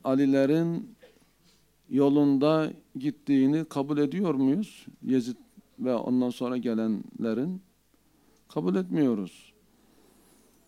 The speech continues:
Neden? Sadece Yezid için değil bu.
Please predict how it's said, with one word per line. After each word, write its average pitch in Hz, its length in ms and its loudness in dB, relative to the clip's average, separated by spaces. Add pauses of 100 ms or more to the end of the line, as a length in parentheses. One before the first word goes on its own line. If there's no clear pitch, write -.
(280)
Neden? 165 480 4 (800)
Sadece 160 460 4
Yezid 156 380 6
için 175 300 -2
değil 220 220 4
bu. 107 260 0